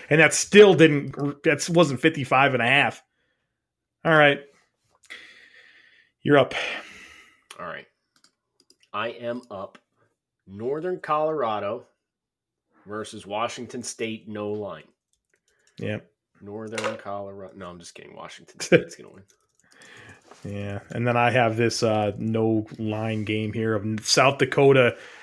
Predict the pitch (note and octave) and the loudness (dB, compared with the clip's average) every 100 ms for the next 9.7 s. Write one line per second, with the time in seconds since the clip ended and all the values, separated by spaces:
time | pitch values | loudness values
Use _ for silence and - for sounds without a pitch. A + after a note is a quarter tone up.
0 | - C3 B2 A#2+ A2 - A#2+ C3+ C3 A#2+ | -4 -2 0 0 -2 -2 2 4 4 2
1 | C3 B2+ B2 A#2 A#2 A#2+ A2+ A#2 G#2+ - | 4 2 0 2 2 2 0 -2 -2 -4
2 | B2+ B2+ A#2+ A2+ G#2 D3+ A2 G#2 - B2+ | -2 0 0 0 -2 -4 -6 -6 -4 -4
3 | A2+ A2+ G#2+ G2+ A2+ A2 G#2+ A2 D3 G3 | -2 -4 -2 -2 -2 -2 -2 0 2 2
4 | - - _ _ _ _ _ _ _ _ | -2 -20 _ _ _ _ _ _ _ _
5 | _ _ _ _ _ _ _ _ _ _ | _ _ _ _ _ _ _ _ _ _
6 | _ _ A2+ G#2+ D#2+ _ _ _ _ _ | _ _ -12 -10 -10 _ _ _ _ _
7 | _ _ _ - C3+ - F3+ D#3 D3+ D3 | _ _ _ -12 -8 -6 -2 2 2 0
8 | - - C3+ C#3 D3+ - - C#3+ D3 C#3+ | -8 -6 -2 -2 -4 -12 -12 -4 0 0
9 | C3 A#2 B2+ C3+ C#3 C#3 | -2 -2 -4 -2 -4 -6